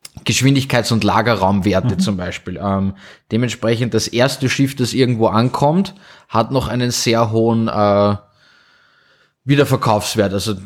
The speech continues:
Speaker 1: das Angebot ist sehr, sehr niedrig, aber die Nachfrage ist sehr hoch, wenn man als erstes wieder zurück im Hafen ist.
Speaker 2: Also sprich, es gibt eigentlich für die diversen Waren, du hast gesagt, äh,
Speaker 1: Genau,
Speaker 2: die,
Speaker 1: gibt's
Speaker 2: die Seite und so weiter, gibt's eine Art Börse, wo der Preis steigt oder fällt?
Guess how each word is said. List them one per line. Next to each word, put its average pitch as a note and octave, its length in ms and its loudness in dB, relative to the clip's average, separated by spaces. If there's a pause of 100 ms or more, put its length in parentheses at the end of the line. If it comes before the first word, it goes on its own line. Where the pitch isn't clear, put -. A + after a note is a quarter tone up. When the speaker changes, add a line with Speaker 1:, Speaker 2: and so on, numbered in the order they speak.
(400)
Speaker 1:
das - 140 -6
Angebot C3 540 2
ist B2 200 -2
sehr, A2 400 2
sehr - 180 0
niedrig, D3 380 0
aber A2+ 180 2
die A2+ 140 -2
Nachfrage G#2 460 -2
ist F#2+ 100 -4
sehr G2+ 160 -2
hoch, A2+ 260 -2
wenn A2+ 140 2
man B2+ 140 2
als A2 140 -2
erstes - 460 -2
wieder A2+ 180 2
zurück A2 320 -2
im G#2 140 2
Hafen G#2 320 2
ist. F2 120 2
Speaker 2:
Also A#2 120 2
sprich, B2 240 -4
es C3 100 0
gibt C#3 200 -2
eigentlich B2+ 160 -2
für C#3 160 -2
die B2+ 80 -4
diversen A#2 420 -4
Waren, C3 540 -4 (120)
du - 80 -6
hast F#2+ 40 -8 (120)
gesagt, - 280 -4
äh, G#2+ 160 -6
Speaker 1:
Genau, A#2 240 2
Speaker 2:
die, A#2 80 -4
Speaker 1:
gibt's B2 180 2
Speaker 2:
die B2+ 80 4
Seite B2+ 380 0
und B2+ 80 -2
so C#3+ 80 0
weiter, B2+ 140 -2
gibt's - 220 -2
eine B2+ 120 -2
Art A#2+ 380 -6
Börse, B2+ 420 0
wo C3 240 -4
der A#2+ 260 -4
Preis A2+ 460 -4
steigt A#2+ 400 -4
oder A2+ 100 -2
fällt? F#2+ 360 -6